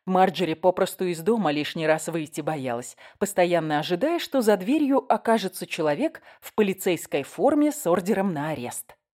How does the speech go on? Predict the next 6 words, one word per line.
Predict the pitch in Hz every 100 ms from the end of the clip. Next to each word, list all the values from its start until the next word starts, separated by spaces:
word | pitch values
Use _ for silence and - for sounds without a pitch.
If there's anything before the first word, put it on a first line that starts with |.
| _ _ _ _ _
Мисс | 196 208 156
Гамильтон | 226 370 311 160 - 151 - - _
писала | 214 - 359 339
ей | 240 254
каждый | - 269 262 311
день, | 240 175 160 160